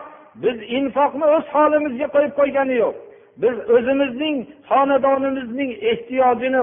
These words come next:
qondirishligimiz bu zarur bo'lgan masala bo'lib qoldi. Chunki ularni dinni bilishliklari uchun bir qaramog'ida bir kishi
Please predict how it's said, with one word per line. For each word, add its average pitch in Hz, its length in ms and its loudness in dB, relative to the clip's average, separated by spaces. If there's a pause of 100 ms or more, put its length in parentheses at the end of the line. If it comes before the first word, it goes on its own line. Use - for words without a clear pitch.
qondirishligimiz 233 920 0 (260)
bu 185 160 -4
zarur 202 420 0 (100)
bo'lgan 226 320 2
masala 214 480 -2
bo'lib 202 220 0
qoldi. 165 280 -2 (240)
Chunki 208 320 -4
ularni 220 460 0
dinni 208 320 -4
bilishliklari 202 640 -4
uchun 202 260 -4 (400)
bir 196 260 2
qaramog'ida 220 760 0
bir 220 160 0
kishi 226 300 -4